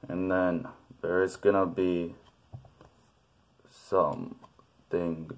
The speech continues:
terrible that happens in December for Aries. Aries are gonna get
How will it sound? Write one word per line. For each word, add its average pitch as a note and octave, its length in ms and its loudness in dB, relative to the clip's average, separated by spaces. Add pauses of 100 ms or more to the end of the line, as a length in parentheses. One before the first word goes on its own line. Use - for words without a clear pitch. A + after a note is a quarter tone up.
(220)
terrible F2+ 560 0
that F#2 180 -4
happens F2 540 0
in F#2 80 -4
December E2+ 540 -2
for - 260 -4
Aries. F#2+ 720 0 (3000)
Aries F#2+ 440 2
are F2 120 4
gonna F2+ 260 0
get F2 600 0